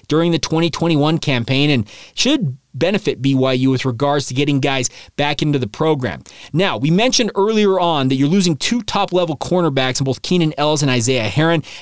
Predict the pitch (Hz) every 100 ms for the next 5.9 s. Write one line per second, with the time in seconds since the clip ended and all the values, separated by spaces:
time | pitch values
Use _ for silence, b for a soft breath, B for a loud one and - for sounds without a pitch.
0 | B 139 160 220 226 233 214 202 190 175
1 | 147 - 170 151 - 156 165 156 156 -
2 | 131 135 170 - 160 156 143 131 - 147
3 | 143 B B - 185 208 180 180 185 135
4 | 117 147 135 - 147 127 - 175 170 156
5 | - 170 170 151 135 139 175 160 135